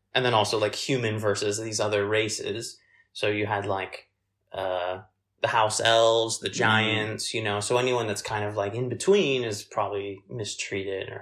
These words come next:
Speaker 1: has issues, right? Um, certainly the whole half-blood, muggle-born, like, all that
Speaker 2: Oh,
Speaker 1: kind of
Speaker 2: yeah.
Speaker 1: stuff. Like, you can see a lot of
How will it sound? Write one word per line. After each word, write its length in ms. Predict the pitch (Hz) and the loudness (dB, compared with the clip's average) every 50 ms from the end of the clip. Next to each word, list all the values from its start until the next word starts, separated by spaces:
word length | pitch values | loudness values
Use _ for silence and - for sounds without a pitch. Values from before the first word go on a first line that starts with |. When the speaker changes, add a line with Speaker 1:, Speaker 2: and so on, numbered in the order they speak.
| - - | -8 -6
Speaker 1:
has 160 | 101 98 - | -6 -6 -6
issues, 380 | - 101 - - - - - | -8 -8 -8 -10 -10 -12 -10
right? 260 | - - - - - - _ _ _ _ _ _ _ _ _ _ _ _ - | -10 -10 -8 -10 -12 -14 _ _ _ _ _ _ _ _ _ _ _ _ -12
Um, 280 | - 98 92 90 87 | -10 -10 -8 -8 -8
certainly 320 | 90 - 117 104 98 101 98 | -4 -4 -4 -2 -2 -4 -4
the 100 | 98 95 | -4 -2
whole 360 | 104 98 95 98 95 95 - _ _ _ _ _ _ _ _ _ _ - - - - - _ | 0 0 0 -2 -6 -10 -16 _ _ _ _ _ _ _ _ _ _ -16 -16 -16 -16 -18 _
half-blood, 1200 | - - - 120 107 104 - - - - _ - 120 117 113 113 110 113 110 110 107 107 110 113 117 | -12 -6 -6 -4 -4 -6 -8 -12 -16 -20 _ -2 2 4 6 6 6 6 6 6 6 4 4 2 0
muggle-born, 880 | 120 117 117 117 117 117 117 110 110 110 123 120 117 113 113 117 113 107 | -2 0 0 2 2 2 0 0 0 2 2 4 4 4 2 2 0 -2
like, 160 | 110 110 107 | -4 -4 0
all 80 | - 127 | 0 0
that 120 | 127 117 | 2 2
Speaker 2:
Oh, 60 | 113 110 | 2 2
Speaker 1:
kind 120 | 110 107 | 2 4
of 60 | 107 | 4
Speaker 2:
yeah. 100 | 104 101 | 4 4
Speaker 1:
stuff. 280 | 101 120 117 117 - - | 4 4 4 2 2 2
Like, 220 | 113 110 - - - - - - _ _ _ - | 0 0 0 -4 -12 -20 -20 -20 _ _ _ -12
you 120 | - 135 | -4 -2
can 80 | 151 156 | -2 0
see 120 | - 170 | 2 2
a 60 | 156 | 2
lot 180 | 147 147 143 139 | 2 2 0 -2
of 140 | 131 131 | -4 -6